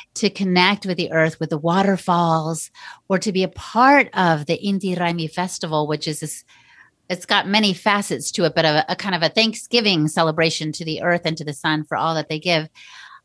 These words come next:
I just reveled in it. I just reveled in it. I was eating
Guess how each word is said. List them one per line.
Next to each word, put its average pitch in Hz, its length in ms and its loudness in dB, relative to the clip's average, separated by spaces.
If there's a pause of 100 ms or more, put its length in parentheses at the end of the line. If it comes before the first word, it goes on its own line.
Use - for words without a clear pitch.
I 190 240 2
just 185 420 -2
reveled 151 560 0
in 123 140 -6
it. 113 180 -12
I 185 160 0
just 202 240 -4
reveled 220 300 2
in 175 120 0
it. 156 120 2
I - 20 -4
was 190 220 -4
eating 247 360 -2